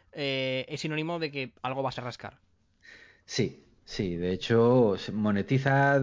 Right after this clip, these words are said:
Speaker 2: es, es muy similar a YouTube, solo que monetizan más. Lo que pasa es que, obviamente, eh, la ven mucho menos porque tienen que pagar, ¿no? <laughs> Pero no, no como YouTube, que es gratis.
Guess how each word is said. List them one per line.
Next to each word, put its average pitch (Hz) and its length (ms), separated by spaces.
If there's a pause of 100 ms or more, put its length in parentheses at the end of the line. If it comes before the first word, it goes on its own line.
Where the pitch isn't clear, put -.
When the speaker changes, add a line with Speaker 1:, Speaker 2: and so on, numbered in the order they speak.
(140)
Speaker 2:
es, 165 440
es 175 180
muy 202 120
similar 143 380
a 110 100
YouTube, 101 580 (120)
solo 104 280
que 101 80
monetizan 98 540
más. 104 420
Lo - 80
que - 80
pasa 85 200
es 92 60
que, - 240
obviamente, 104 640 (300)
eh, 87 480
la 85 140
ven 92 160
mucho 107 260
menos 113 260
porque 82 200
tienen 90 160
que - 60
pagar, 104 360
¿no? 117 280
<laughs> - 140
Pero 160 340
no, 123 140
no 123 160
como 110 160
YouTube, 110 280
que 104 80
es 101 40
gratis. 135 360